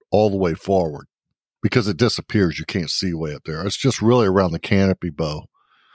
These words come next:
and, or the, uh, windscreen bow. But with the canopy open, I, I, I do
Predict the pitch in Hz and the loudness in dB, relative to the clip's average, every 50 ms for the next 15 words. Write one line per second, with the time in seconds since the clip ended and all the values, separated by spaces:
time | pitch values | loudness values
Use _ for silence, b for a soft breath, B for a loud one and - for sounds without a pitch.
0 | b b b b b b b _ _ - 101 95 92 95 - - 98 104 101 92 | b b b b b b b _ _ -2 0 0 0 0 0 2 2 2 2 2
1 | 95 95 92 87 82 82 95 104 98 - - - 95 85 82 73 82 78 76 78 | 2 4 4 4 2 4 2 2 2 0 0 0 0 0 0 0 -2 -4 -4 -4
2 | - _ b b b b b b b b b b b _ _ _ _ _ - 104 | -8 _ b b b b b b b b b b b _ _ _ _ _ 0 2
3 | 101 92 - - - 107 104 - 92 - 131 127 135 135 - - 110 104 110 120 | 2 2 0 -2 -2 0 0 0 0 0 2 2 2 0 2 2 2 4 4 2
4 | - - 120 113 - 98 - _ - 95 104 101 - - 107 117 98 _ _ _ | 2 0 0 0 -2 -6 -14 _ 0 0 0 0 2 0 0 0 -2 _ _ _
5 | _ _ _ _ - 95 107 98 90 95 85 80 73 | _ _ _ _ 0 0 0 2 2 0 0 0 -2